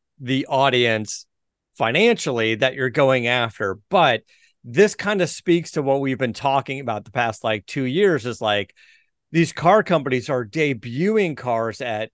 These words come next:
you know, at, uh, at Rennsport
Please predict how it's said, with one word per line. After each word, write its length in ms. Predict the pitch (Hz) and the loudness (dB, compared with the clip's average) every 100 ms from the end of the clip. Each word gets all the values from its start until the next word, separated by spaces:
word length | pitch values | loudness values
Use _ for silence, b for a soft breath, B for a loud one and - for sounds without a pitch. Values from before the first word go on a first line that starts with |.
| _ | _
you 120 | 147 | -6
know, 360 | 123 107 107 - 139 | -2 -2 -4 -8 -8
at, 400 | 120 113 98 - _ _ _ _ | -6 -6 -8 -16 _ _ _ _
uh, 240 | - 131 113 147 | -6 -6 -4 -4
at 140 | 131 | -4
Rennsport 840 | 131 139 202 214 - 160 131 107 | 0 4 4 2 -2 0 2 2